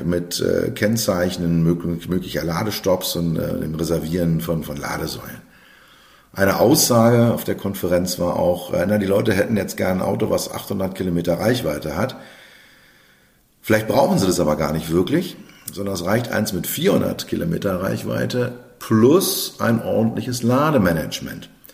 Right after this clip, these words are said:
das man hat. Und da geht's also darum, dass ich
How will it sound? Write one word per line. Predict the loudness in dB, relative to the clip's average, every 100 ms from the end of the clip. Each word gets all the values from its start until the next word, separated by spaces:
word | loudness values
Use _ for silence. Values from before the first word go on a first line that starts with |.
| _ _ _
das | -12
man | -10 -10
hat. | -12 -20 _ _ _ _ _ _ _ _
Und | 2
da |
geht's | 4 4
also | 2 0
darum, | 2 4 2 2
dass | 2 2
ich | -2 -2 -6